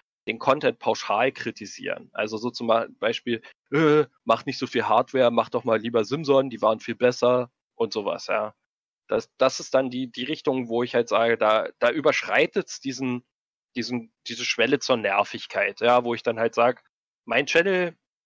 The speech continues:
mein Content, wenn's dir nicht gefällt,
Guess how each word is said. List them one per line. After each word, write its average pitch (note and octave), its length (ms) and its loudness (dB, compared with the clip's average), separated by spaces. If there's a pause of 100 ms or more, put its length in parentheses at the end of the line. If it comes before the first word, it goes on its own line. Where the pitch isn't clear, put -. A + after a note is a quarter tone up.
(140)
mein A#2 180 -2
Content, A#2+ 760 2 (1040)
wenn's A2+ 260 0
dir C3 100 -2
nicht A#2 160 -6
gefällt, G#2 420 -6